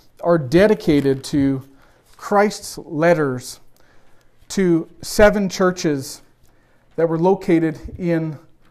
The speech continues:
Asia, which is essentially the western half of modern-day Turkey. And through the Apostle John, Christ had these letters written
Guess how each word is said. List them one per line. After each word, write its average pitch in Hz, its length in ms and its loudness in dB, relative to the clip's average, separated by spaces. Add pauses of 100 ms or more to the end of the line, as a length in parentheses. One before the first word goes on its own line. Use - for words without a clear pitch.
(180)
Asia, 160 540 0
which 143 200 -8
is 151 220 -6 (380)
essentially 175 500 2
the 156 100 0
western 202 460 2
half 160 500 0 (440)
of 151 180 -2
modern-day 156 680 2
Turkey. 151 540 -2 (1120)
And 147 260 -2 (220)
through 247 380 2
the 226 100 4
Apostle 180 520 4
John, 135 540 -2 (560)
Christ - 580 4 (220)
had 185 240 4
these 170 180 -2
letters 160 520 2
written 147 540 0